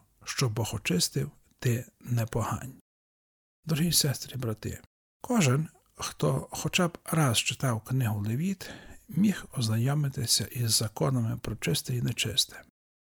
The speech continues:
Природно виникає запитання, чому окремі тварини вважалися нечистими?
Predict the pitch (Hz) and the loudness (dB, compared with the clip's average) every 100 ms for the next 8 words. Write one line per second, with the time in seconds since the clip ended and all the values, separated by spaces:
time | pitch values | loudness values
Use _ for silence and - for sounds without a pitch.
0 | _ _ _ _ - 180 220 220 170 127 | _ _ _ _ -2 0 2 2 2 2
1 | 123 123 - 139 120 127 - - 110 98 | 0 -2 -4 0 2 2 0 -4 -4 -4
2 | 101 110 - _ - - 139 196 233 233 | -4 -8 -12 _ -4 -2 0 0 0 -2
3 | 131 - 110 120 156 185 - - 120 110 | -6 -4 -2 0 0 -2 -4 -4 0 0
4 | 107 120 147 151 131 135 143 113 110 - | 0 0 0 0 -2 -2 0 2 2 0
5 | 123 156 - 143 - 101 95 | 0 -2 0 2 2 -2 -8